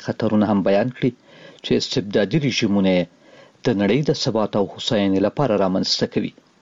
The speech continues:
ټاکل شوې ده چې ښاغلی راب به د متحده ایالتونو اسپین غونډې ته د وینا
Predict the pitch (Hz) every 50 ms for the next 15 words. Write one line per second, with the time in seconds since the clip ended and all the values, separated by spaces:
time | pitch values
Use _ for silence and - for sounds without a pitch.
0 | _ _ _ - - - - - - - - _ - 127 117 - 151 139 - -
1 | 147 120 120 123 123 - - - - 131 113 - 123 113 110 104 - 123 120 127
2 | 123 123 139 131 127 113 110 - - 120 120 101 104 113 107 95 101 - - -
3 | 135 127 123 123 - 117 104 - - - 143 120 104 95 87 92 110 117 120 127
4 | 123 - - 135 120 113 101 107 104 104 101